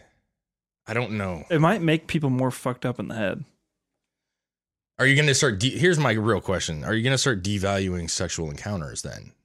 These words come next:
Speaker 1: You know, is this gonna make, see, here's the, here's the, here, okay, let's go with this. Since we're on the topic.
Speaker 2: Mm.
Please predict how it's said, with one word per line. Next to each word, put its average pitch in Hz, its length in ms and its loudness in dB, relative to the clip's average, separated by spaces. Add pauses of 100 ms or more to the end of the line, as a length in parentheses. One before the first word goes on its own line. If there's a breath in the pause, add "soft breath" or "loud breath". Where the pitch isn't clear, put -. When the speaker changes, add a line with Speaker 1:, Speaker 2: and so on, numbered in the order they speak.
(720)
Speaker 1:
You 92 120 -6
know, 87 120 -4
is 90 80 -2
this 117 160 0
gonna 107 180 0
make, 92 480 -2 (360)
see, 170 160 2
here's 285 180 4
the, 151 80 2
here's 254 260 0
the, 131 100 0
here, 151 200 -8
okay, 147 320 2
let's 196 160 -2
go 190 160 2
with 151 100 0
this. 95 300 0 (540)
Since 156 240 0
we're 143 80 4
on 117 80 2
the 92 80 0
topic. - 500 -4 (240)
Speaker 2:
Mm. 135 280 0